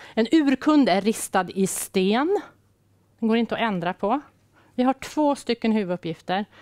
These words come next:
Den ena, sköt domänen. Se till så folk kommer upp på internet och kommer till de adresser de vill. Hundra procent tillgänglighet har vi som mål. Hundra procent tillgänglighet grejar vi.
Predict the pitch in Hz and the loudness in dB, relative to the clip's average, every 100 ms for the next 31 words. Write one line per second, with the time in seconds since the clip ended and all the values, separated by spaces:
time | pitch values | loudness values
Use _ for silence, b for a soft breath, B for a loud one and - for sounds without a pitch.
0 | b 202 226 220 202 247 - 294 311 247 | b -2 0 0 -2 -4 -2 -4 -2 -2
1 | 190 240 269 135 160 - 285 - 320 277 | -2 -2 -2 -4 -6 -4 -6 0 0 2
2 | 277 - 196 190 - 185 180 - 175 202 | -2 -2 -2 -2 -2 -2 -2 -4 -4 0
3 | 214 - 196 180 - 180 175 175 165 160 | 0 0 -4 -4 -4 -4 -4 -4 -4 -2
4 | 190 - - 165 185 175 127 - B B | -4 -6 -4 -4 -2 -2 -4 -10 B B
5 | B B - 311 320 277 240 214 208 185 | B B 0 4 6 4 2 0 0 0
6 | 233 180 175 175 226 147 - - - _ | 0 0 0 0 0 -2 -8 -20 -20 _
7 | _ _ _ 214 196 165 156 180 190 131 | _ _ _ -2 0 -2 -4 -4 -2 -4
8 | 170 B B - 233 233 240 240 220 190 | -10 B B 0 2 4 2 0 -2 -2
9 | - 240 190 170 170 170 156 175 185 156 | -4 -2 0 0 0 -2 -4 -4 -2 0
10 | 202 151 101 | -2 -4 -8